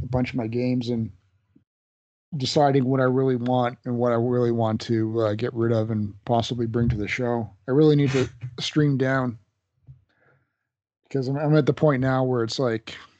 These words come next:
Speaker 1: stuff could fall on top of me and, and, and, uh, you know, they won't find me for a week.
Speaker 2: <laughs>
Speaker 1: Yeah, it's, it's
Speaker 2: Yeah.
Speaker 1: not how I wanna have, like
Speaker 2: Do you ever do purges on your stuff?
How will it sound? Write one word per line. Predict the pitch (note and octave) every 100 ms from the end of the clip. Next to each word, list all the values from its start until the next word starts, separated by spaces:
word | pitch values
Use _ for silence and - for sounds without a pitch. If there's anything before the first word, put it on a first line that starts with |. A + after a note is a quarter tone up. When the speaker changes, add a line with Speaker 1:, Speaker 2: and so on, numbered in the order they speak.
| _ _ -
Speaker 1:
stuff | - D3+ C#3+ -
could | A#2+
fall | - C#3 A#2+
on | A#2+
top | B2 A#2+
of | B2
me | A2+ G#2
and, | G#2 G#2
and, | G#2 G2 F#2+ - _ _ _ -
and, | A2 G2 G2
uh, | G2+ G#2 G2+
you | A#2
know, | A2 F2 - -
they | B2+
won't | A2 -
find | A#2 G2+
me | G#2
for | A#2+ G2+
a |
week. | G2 G2 - - - - _ -
Speaker 2:
<laughs> | C#3+ - E3 G#3 - A3+ - - _ -
Speaker 1:
Yeah, | G#2
it's, | G#2+ -
it's | - C3 C#3+
Speaker 2:
Yeah. |
Speaker 1:
not | D3+ D3+
how | C#3 D3
I | C#3+
wanna | B2+ C3+ C3+ C3+
have, | B2 B2+ C3 C3+ -
like | B2+ A2+ _ _
Speaker 2:
Do | C#3+
you | E3
ever | F3 E3
do | C3+ D#3
purges | - F#3 F3+ G#3 G#3 - _ -
on | F3+
your | F#3+
stuff? | - G#3